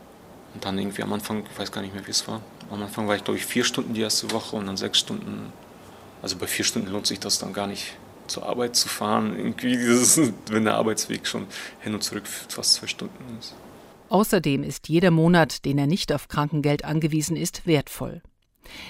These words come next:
Speaker 2: Wenn die zweiundsiebzig Wochen Krankengeld ausgeschöpft sind, kommt für ihn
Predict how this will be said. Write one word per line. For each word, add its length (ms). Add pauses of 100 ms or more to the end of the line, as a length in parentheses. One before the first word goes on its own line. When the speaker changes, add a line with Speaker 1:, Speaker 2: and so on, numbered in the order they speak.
Speaker 2:
Wenn 100
die 120
zweiundsiebzig 760
Wochen 280
Krankengeld 580
ausgeschöpft 640
sind, 240 (340)
kommt 260
für 140
ihn 320